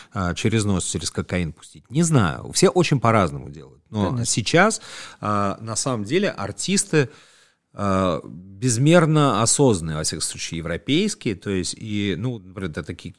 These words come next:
Speaker 1: как чуваки, как те же там Massive Attack, они ни-, никогда не, не забирают, то есть там, или как, э, э, Fevers, э, три три три, да, то есть они там содержат огромные какие-то детские дома и так далее.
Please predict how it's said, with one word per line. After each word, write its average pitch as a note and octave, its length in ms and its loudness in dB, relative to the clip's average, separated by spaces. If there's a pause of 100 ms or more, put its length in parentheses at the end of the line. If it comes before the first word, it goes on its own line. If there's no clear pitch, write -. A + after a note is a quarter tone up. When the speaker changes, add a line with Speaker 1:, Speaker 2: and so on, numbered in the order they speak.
(100)
Speaker 1:
как D#2+ 140 -18
чуваки, - 320 -8
как - 240 -16
те F2 140 -14
же - 100 -16
там E2 240 -8
Massive - 240 -10
Attack, G2 400 -2
они C#2+ 280 -14
ни-, D#2 180 -20
никогда E2 580 -4
не, F#2 400 -14
не F2+ 180 -18
забирают, F2 540 -2
то D#2+ 80 -6
есть - 160 -6
там, E2 180 -4
или A2 160 0
как, F2 300 -6
э, E2 360 -6 (420)
э, F#2 280 -2
Fevers, E2+ 520 -4
э, - 20 -6
три F2 180 -6
три F#2 160 -4
три, G2 340 -2
да, F2+ 240 -6
то E2 100 -8
есть E2 120 -6
они F2 140 -4
там E2+ 80 -6
содержат G2+ 400 -6
огромные A2+ 500 2
какие-то G2+ 340 -6
детские G2+ 460 -4
дома G#2+ 480 2
и F#2+ 60 0
так G#2 200 -2
далее. A2 300 0